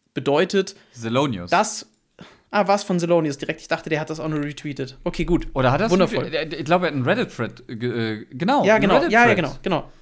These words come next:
Speaker 2: So,
Speaker 1: So,
Speaker 2: jetzt haben wir's.
Speaker 1: also. Und jetzt lass uns mal über diese Aussage sprechen, Mero, denn um was es geht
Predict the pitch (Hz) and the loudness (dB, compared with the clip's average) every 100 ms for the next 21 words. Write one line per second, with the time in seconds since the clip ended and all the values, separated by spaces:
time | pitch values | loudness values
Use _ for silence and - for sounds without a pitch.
0 | - - 120 170 - 120 175 185 139 127 | -14 -2 2 2 2 0 4 4 4 -6
1 | 127 - - _ - 185 185 202 233 233 | -10 -20 -20 _ 0 0 2 2 2 0
2 | 185 170 185 220 - 160 165 160 - 143 | 2 0 0 0 2 2 2 -4 -4 -4
3 | 135 135 139 151 160 151 185 233 226 - | -2 -2 0 -2 0 0 0 -2 -6 -20
4 | _ _ _ _ _ - 160 160 151 175 | _ _ _ _ _ -4 -2 -2 -4 -2
5 | 202 233 - | -2 -2 -8